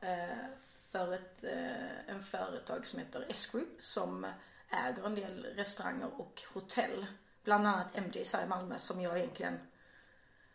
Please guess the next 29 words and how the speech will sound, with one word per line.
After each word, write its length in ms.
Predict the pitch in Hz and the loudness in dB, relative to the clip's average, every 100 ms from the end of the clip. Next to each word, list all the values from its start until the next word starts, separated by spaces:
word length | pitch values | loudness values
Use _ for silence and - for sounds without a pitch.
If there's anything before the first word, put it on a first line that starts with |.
| - | -2
var 100 | 196 | 2
med 180 | 190 180 | 2 2
och 260 | 175 - - | -2 0 -2
öppnade, 460 | 247 226 254 330 - - | 2 6 8 8 4 -6
eh, 360 | 214 202 196 196 190 196 - - | 0 2 2 0 -4 -6 -6 -6
för 260 | - 185 | 0 0
x 240 | 180 - - | 0 -2 -4
antal 240 | 190 190 | -2 -2
år 80 | 185 | -2
sedan, 180 | 175 226 - - - - | 0 -2 -4 -16 -14 -4
eh, 500 | 190 190 - - 262 | -4 -2 -4 -4 -6
och 180 | 190 | -2
var 60 | 202 | 0
kökschef 440 | - - - - - | 0 2 -2 -2 -2
på. 140 | 175 - - - | -4 -4 -16 -10
Men, 420 | 196 190 185 180 | -4 -2 -2 -2
eh, 180 | 185 - | -2 2
nu 120 | 208 196 | 4 6
jobbar 240 | 214 202 | 6 4
jag 120 | 180 | 0
med 160 | 185 180 - | -2 -4 2
alla 380 | 214 196 170 | 4 4 2
restaurangerna 600 | 185 202 254 208 190 185 | 0 2 2 2 -2 -4
och 200 | - - - | -4 -4 -2
utvecklar 680 | 214 214 180 175 190 175 175 - - - | -2 -2 -4 -4 -2 -2 -4 -10 -20 -20
maten 600 | - 202 220 - - 190 180 | -2 4 4 4 0 -4 -2
på 60 | - | 0
alla 360 | 202 202 - | 0 0 -2
restaurangerna. 520 | 233 - 233 202 - | -4 0 0 0 -4